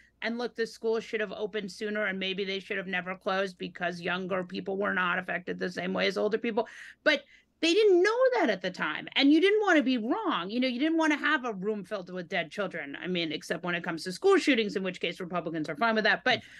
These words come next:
Speaker 1: um, you didn't want to have a, you know, you didn't want to be wrong on that. And so people took an abundance of caution, and, and they were wrong on some things, but I don't know how he does a victory lap. What I would say about DeSantis is DeSantis <clears throat> didn't win because he was,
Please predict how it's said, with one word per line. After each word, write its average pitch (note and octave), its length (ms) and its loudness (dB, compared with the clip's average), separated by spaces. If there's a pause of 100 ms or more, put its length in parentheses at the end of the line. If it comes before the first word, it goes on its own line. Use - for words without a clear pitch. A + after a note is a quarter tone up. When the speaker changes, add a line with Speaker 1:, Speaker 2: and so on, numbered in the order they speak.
(240)
Speaker 1:
um, C4 240 6 (100)
you B3+ 360 4
didn't D#4 440 2
want B3 420 0
to A#3+ 40 2
have G#3+ 640 0 (100)
a, G3 540 -4 (320)
you A#3+ 120 -2
know, D4 80 2
you C4+ 200 2
didn't C#4+ 340 2
want C4 160 0
to B3+ 40 -4
be B3 140 -6
wrong C#4+ 260 0
on G3 160 -8
that. F3 340 -6
And A3 220 -4
so C4+ 200 -4
people C#4 380 -4
took C#4+ 220 -6
an D#4 80 -4
abundance C#4+ 460 2
of C4+ 120 -8
caution, D#4+ 440 -6
and, G#3+ 260 -4
and C4+ 240 2
they C4+ 100 2
were C#4+ 260 0
wrong D4 360 -2
on A#3 140 -4
some B3 180 -6
things, A#3 200 -6
but B3 220 -8
I B3 180 2
don't C#4 160 0
know A#3+ 120 0
how A3+ 160 0
he A3+ 80 -2
does G#3 180 -6
a G#3+ 40 -10
victory A3+ 320 -4
lap. A3 200 -2 (280)
What D4 160 2
I D#4+ 100 6
would F#4+ 160 2
say D4+ 140 2
about C4 200 2
DeSantis A#3+ 460 -8
is A3+ 180 -4 (460)
DeSantis G4 440 -2 (120)
<clears throat> D#4+ 460 4
didn't D4 280 4
win A#3 380 0
because G3+ 480 -4
he A3 160 -8
was, F#3 800 -2